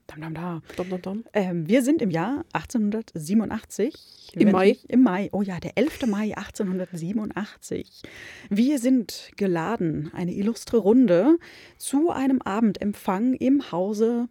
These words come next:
Speaker 1: Sir Jasper
Speaker 2: Hartnell.
Speaker 1: Hartnell. Oh Gott, ja, da geht's wieder los mit den Namen. Ihr
Speaker 2: Oh,
Speaker 1: werdet schon
Speaker 2: furchtbar.
Speaker 1: sehen, wir hatten zwei Tage keinen Plan, wie die alle hießen, haben uns das versucht zu merken. Okay,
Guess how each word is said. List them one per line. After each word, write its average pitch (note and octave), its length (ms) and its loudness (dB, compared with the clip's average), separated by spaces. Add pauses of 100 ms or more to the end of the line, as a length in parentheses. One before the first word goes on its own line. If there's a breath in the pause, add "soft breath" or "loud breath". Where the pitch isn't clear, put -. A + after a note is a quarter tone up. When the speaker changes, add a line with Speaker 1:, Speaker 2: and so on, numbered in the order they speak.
(120)
Speaker 1:
Sir G#3 380 -4
Jasper A#3 680 -2 (220)
Speaker 2:
Hartnell. C#4+ 420 2 (120)
Speaker 1:
Hartnell. A#3+ 380 4
Oh E3+ 60 -4
Gott, F#3 180 -6
ja, - 60 0
da F#3+ 120 4
geht's A3+ 180 -2
wieder G#3 140 4
los G#3+ 200 4
mit G#3+ 120 0
den F#3 120 0
Namen. G#3 320 6
Ihr A#3+ 140 4
Speaker 2:
Oh, - 20 2
Speaker 1:
werdet G#3+ 240 4
schon A3 140 2
Speaker 2:
furchtbar. A3 80 6
Speaker 1:
sehen, A3 320 6
wir G3 140 2
hatten G#3 280 -2
zwei - 240 -2
Tage G#3+ 440 0 (640 loud breath)
keinen B3 260 2
Plan, G3+ 280 -2
wie G3+ 60 0
die F#3+ 100 -2
alle E3+ 140 -4
hießen, A3 440 -2
haben F3+ 120 -2
uns F#3 140 -8
das - 500 -12
versucht F#3 340 -10
zu - 80 -6
merken. F#3+ 320 -4 (280)
Okay, B3+ 220 0